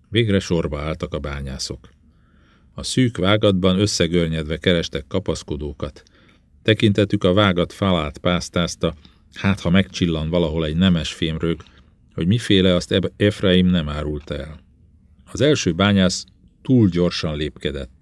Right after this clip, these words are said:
Por szállt fel a lábai nyomán. A második alig kapott levegőt a portól, ezért hátba lökte az előtte járót.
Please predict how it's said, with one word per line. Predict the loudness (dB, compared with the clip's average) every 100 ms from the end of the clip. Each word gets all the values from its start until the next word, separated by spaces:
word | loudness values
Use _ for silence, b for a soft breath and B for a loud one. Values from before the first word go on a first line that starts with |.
| -20 b b b b
Por | 0 2 4
szállt | 0 -2 -4 -4
fel | -4
a | -2
lábai | -4 -4 -6 -6
nyomán. | -6 -6 -8 -10 -14 _ b b b b b -8
A | -2
második | -2 0 -2 -2
alig | 2 2 2
kapott | 0 -2 -2
levegőt | 0 0 0 -4 -6
a | -4
portól, | 0 0 2 0 0 b b b b b
ezért | 0 2 2 2
hátba | 0 0 -2 -4
lökte | -4 -4 -2
az | 0
előtte | -2 -4 -6 -6
járót. | -6 -6 -10 -12